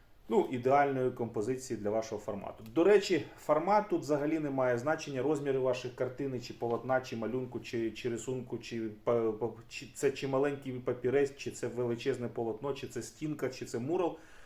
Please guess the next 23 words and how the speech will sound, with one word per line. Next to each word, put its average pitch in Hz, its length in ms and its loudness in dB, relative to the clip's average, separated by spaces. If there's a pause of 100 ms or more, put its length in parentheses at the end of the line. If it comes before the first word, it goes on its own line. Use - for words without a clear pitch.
(260)
Взагалі 143 500 2
не 151 100 0
має 139 180 2
значення, 180 420 0
тому 143 220 -4
що 131 240 -2
мова 143 300 2
йде 135 200 4
про, 131 360 0 (400)
е, 110 200 -4
пропорції. 127 680 -2
Тому 226 280 0
дивіться, 180 420 4
як 156 240 0
ми, 143 180 -6
що 156 200 -4
ми 151 100 -4
зараз 135 340 0
робимо. 110 240 -4
От 196 140 -2
у 190 40 -2
вас 160 240 -2
є 190 260 0